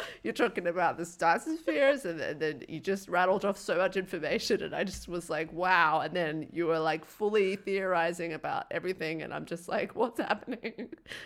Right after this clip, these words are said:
Speaker 2: <laughs> Okay.
Speaker 1: I like science fiction, dude.
Speaker 2: I know.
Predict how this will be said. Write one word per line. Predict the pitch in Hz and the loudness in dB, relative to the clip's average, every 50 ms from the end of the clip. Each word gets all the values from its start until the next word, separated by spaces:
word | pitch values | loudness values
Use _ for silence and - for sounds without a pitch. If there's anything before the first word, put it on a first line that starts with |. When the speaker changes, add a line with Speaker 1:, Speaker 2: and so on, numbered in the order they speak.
| - _ - | -4 _ 4
Speaker 2:
<laughs> | 494 - - - - - _ _ _ _ _ - 339 | 4 4 4 -4 -18 -20 _ _ _ _ _ -4 -4
Okay. | 269 254 - - _ _ _ _ _ - | -4 -4 -8 -14 _ _ _ _ _ -4
Speaker 1:
I | - 302 349 392 | -2 0 2 4
like | 403 392 427 415 - | 6 4 4 4 2
science | - 370 320 320 320 285 - | 0 0 2 2 2 0 -2
fiction, | - 359 381 - - - - 170 175 185 | -2 -4 -4 -4 -4 -4 -2 -2 -2 -2
dude. | 185 165 165 190 277 339 349 - _ - | -2 -2 0 0 0 0 -2 -4 _ 0
Speaker 2:
I | - - | 0 0
know. | 196 - - - 719 719 740 1077 - - | 0 -4 -10 -12 -12 -10 -10 -10 -10 -12